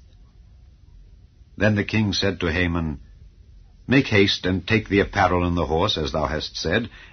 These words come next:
and do even so to Mordecai the Jew that sitteth at the king's gate. Let nothing fail of all that thou hast spoken." Then took Haman the apparel and the horse,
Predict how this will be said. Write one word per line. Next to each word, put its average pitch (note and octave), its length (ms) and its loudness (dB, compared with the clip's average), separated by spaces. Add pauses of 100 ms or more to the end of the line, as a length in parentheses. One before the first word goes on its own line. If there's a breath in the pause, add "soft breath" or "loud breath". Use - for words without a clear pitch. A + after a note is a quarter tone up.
and F#2 160 -2
do A#2+ 180 4
even A2+ 320 0
so G2 240 2
to F#2 140 -4
Mordecai G2 760 2
the A2 140 0
Jew F2 360 0
that C#2+ 180 -6
sitteth F#2 340 -4
at F2 100 -6
the F#2 100 -6
king's F#2 320 -2
gate. D2 340 -2 (960 soft breath)
Let G2 320 -2
nothing B2+ 380 0
fail D#2 420 2
of C#2 100 -8
all G2 280 4
that G2+ 160 -2
thou F#2+ 140 2
hast G#2 260 -4
spoken." - 500 -6 (1700)
Then B2 260 4
took A#2 220 0
Haman A2 480 2
the G2+ 100 2
apparel G2 560 -2
and F2 140 -4
the D#2 80 0
horse, F2 560 -2